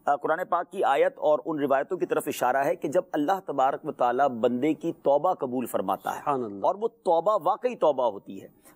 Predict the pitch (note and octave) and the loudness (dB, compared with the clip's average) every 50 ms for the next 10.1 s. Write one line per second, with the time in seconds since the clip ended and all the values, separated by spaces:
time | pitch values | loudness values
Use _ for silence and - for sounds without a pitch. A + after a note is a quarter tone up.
0 | _ - D#3+ - - F3+ F#3+ F3+ A3+ A3+ - - D3+ F3+ G3+ A3 A#3 A#3 A3 - | _ -4 -2 -2 0 -2 -2 0 0 -2 -2 -4 -6 -6 -6 -6 -6 -6 -8 -6
1 | _ - G#3 D#3 C3+ C#3 C3+ D3+ D3+ D#3+ D3+ D#3 G3 G3+ G3 F3 - E3 F3 F3+ | _ 0 0 0 2 2 2 2 2 0 2 2 4 4 2 0 -4 -6 -4 -4
2 | F#3 F#3+ F#3 - - D3 C3+ D#3 A#2+ G2+ G2+ B2 C3+ C#3+ F3 G#3+ A3 G3+ E3 D#3+ | -2 -4 -4 -6 -2 0 0 0 0 0 0 2 4 4 4 2 2 0 -2 -2
3 | D#3+ E3 - - _ _ _ _ - - F3 F3+ F3+ D3+ C#3+ C#3+ C#3+ E3 G3 - | -4 -6 -8 -14 _ _ _ _ -10 -4 -2 0 0 0 2 2 2 2 0 -2
4 | G#3+ B3+ B3 G#3 F#3+ E3+ D3+ C#3+ C3+ D3+ - - A3+ A#3+ A3 F3+ C#3+ C#3+ D#3+ D#3+ | -6 -6 -2 -2 -2 0 0 0 0 -2 -4 -4 -4 -2 -2 0 2 2 2 2
5 | E3+ F3 G#3 G#3 B3+ C4 - C4 A3+ A#3 A3+ - F#3 A3 A3 - G#3 F3+ D3+ C#3 | 2 2 2 2 0 0 0 0 0 0 0 0 0 2 2 4 4 2 2 2
6 | C#3+ C3 A2 A2 G2+ - F3 F3+ F3 F3 F3 E3 E3+ - E3 E3 E3+ E3+ F3 G#3 | 2 2 0 -2 0 2 4 4 6 4 4 2 0 0 0 2 4 4 4 4
7 | A3+ A#3+ A3+ A#3 A#3 G3 - F3 D3 B2 A2 D3+ F3 F3 D3+ D3 D3 D3 - - | 4 4 2 2 0 0 0 -2 -2 0 0 0 0 0 0 0 2 2 2 0
8 | A3 - - C#4 C#4+ B3+ - - B3+ B3+ - - A#3+ F3+ D#3+ F3 F3+ - - D#3 | 0 -2 -2 -2 -2 -2 0 0 0 0 0 -4 -4 -2 0 0 0 0 -2 -4
9 | - - D#3+ E3+ - D3 B2+ C3+ C#3+ - - - E3 D#3 D3+ C3+ C#3+ D3 C3 C3 | -2 0 0 0 2 0 0 0 0 0 0 2 4 2 2 2 0 0 2 2
10 | C3+ - | 2 0